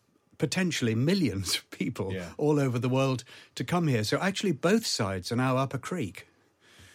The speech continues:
Speaker 2: <laughs> That's a very good way of putting it, both sides up a creek. Um, what, Labour, uh, explain what the, the thinking in the Labour Party on this, Patrick. Is it just a focus on the competence of delivery of Rishi Sunak's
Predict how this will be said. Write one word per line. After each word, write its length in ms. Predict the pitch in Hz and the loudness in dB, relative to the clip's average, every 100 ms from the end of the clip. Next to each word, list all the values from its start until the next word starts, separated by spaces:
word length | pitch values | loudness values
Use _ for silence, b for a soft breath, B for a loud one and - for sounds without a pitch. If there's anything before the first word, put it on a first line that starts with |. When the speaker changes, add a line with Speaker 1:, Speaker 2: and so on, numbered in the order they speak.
| b b b b b _ | b b b b b _
Speaker 2:
<laughs> 320 | - - - - | -12 -10 -10 -4
That's 380 | 285 - 156 214 | -2 2 2 2
a 40 | |
very 420 | - 175 - 147 | 0 -4 -2 -2
good 140 | 101 120 | -2 0
way 140 | 117 | 0
of 100 | 107 | 0
putting 200 | 139 117 | -2 -4
it, 80 | 95 | 0
both 160 | 104 | -2
sides 180 | - 98 | 0 -2
up 80 | 90 | -2
a 40 | |
creek. 160 | - 113 B B B | -4 -4 B B B
Um, 140 | 139 139 - | 2 2 -6
what, 220 | 170 202 147 | -6 -4 4
Labour, 680 | 185 220 196 185 151 110 - | 6 6 4 4 4 2 -2
uh, 80 | - - - | -10 -12 -14
explain 480 | 101 131 - 220 208 | -12 -8 0 0 2
what 200 | 180 180 | -4 -2
the, 100 | 156 | -2
the 200 | 143 147 | 0 -2
thinking 400 | 117 165 135 120 | 0 0 0 0
in 60 | 120 | 2
the 60 | 117 | 2
Labour 220 | 123 107 | 2 2
Party 320 | 104 85 87 | 0 -2 -2
on 60 | 80 | -6
this, 140 | 80 | -6
Patrick. 380 | - 73 - 73 - | -6 -6 -6 -10 -2
Is 140 | 156 | 0
it 120 | 190 | 0
just 220 | - 165 143 | 0 -4 -4
a 40 | |
focus 440 | - 143 120 117 | 0 0 2 0
on 300 | 127 117 110 b b b b b | 2 2 0 b b b b b
the 80 | 117 | -6
competence 580 | - 147 117 104 117 107 | 0 0 0 -2 -2 -2
of 100 | 101 | 0
delivery 560 | 117 107 123 98 98 | 2 4 2 0 0
of 140 | 95 82 | 0 0
Rishi 180 | 101 95 | -4 -2
Sunak's 400 | 110 95 - | -2 -2 -4